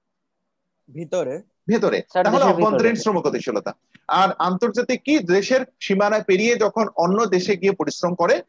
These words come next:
Speaker 2: তখন সেটাকে বলা হবে আন্তর্জাতিক শ্রম গতিশীলতা। এরপর আসলে পেশাগত গতিশীলতা কি? যখন এক পেশা থেকে অন্য পেশায় স্থানান্তর হয়, এক পেশা ছিল, এক পেশা সুইচ করে যখন অন্য পেশায় স্থানান্তর হয়, তখন সেটাকে বলা হবে পেশাগত শ্রম গতিশীলতা, গতিশীলতা।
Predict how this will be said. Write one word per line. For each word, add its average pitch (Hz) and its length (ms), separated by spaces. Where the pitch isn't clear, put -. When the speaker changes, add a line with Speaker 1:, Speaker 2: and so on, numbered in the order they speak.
Speaker 2:
তখন 180 260
সেটাকে 190 320
বলা 156 160
হবে 180 300
আন্তর্জাতিক - 580
শ্রম 139 220
গতিশীলতা। 107 480
এরপর 226 280
আসলে 247 320
পেশাগত 240 400
গতিশীলতা 208 560
কি? 254 160
যখন 233 320
এক 208 280
পেশা 240 280
থেকে 247 460
অন্য 214 340
পেশায় 233 400
স্থানান্তর 185 540
হয়, 104 260
এক 165 280
পেশা 226 300
ছিল, 262 280
এক 180 240
পেশা 240 240
সুইচ 240 360
করে 254 180
যখন 240 240
অন্য 208 240
পেশায় 208 300
স্থানান্তর 156 500
হয়, 233 120
তখন 196 320
সেটাকে 180 300
বলা 170 160
হবে 196 160
পেশাগত 160 420
শ্রম 156 260
গতিশীলতা, 120 540
গতিশীলতা। 123 480